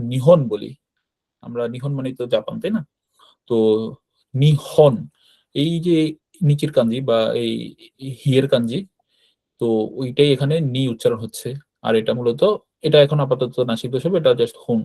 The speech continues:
উচ্চারণ। তো নিহন, নিহন মানে মূলত জাপান, আহ, জাপানিরা জাপানকে নিহন বলে, উম, আগে বলতো নিপ্পন।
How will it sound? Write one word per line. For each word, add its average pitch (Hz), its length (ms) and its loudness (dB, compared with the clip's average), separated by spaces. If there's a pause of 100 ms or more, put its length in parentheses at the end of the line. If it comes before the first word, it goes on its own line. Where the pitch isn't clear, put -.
(420)
উচ্চারণ। 110 400 -4
তো - 100 -8 (120)
নিহন, 147 720 2 (440)
নিহন 147 260 2
মানে 165 160 -2
মূলত 156 280 -4
জাপান, 143 360 -2 (140)
আহ, 113 260 -4
জাপানিরা 120 420 -6
জাপানকে 131 460 -6
নিহন 127 380 -2
বলে, - 200 -6 (440)
উম, 117 340 0
আগে 120 200 -2
বলতো 117 300 -2
নিপ্পন। 117 380 -2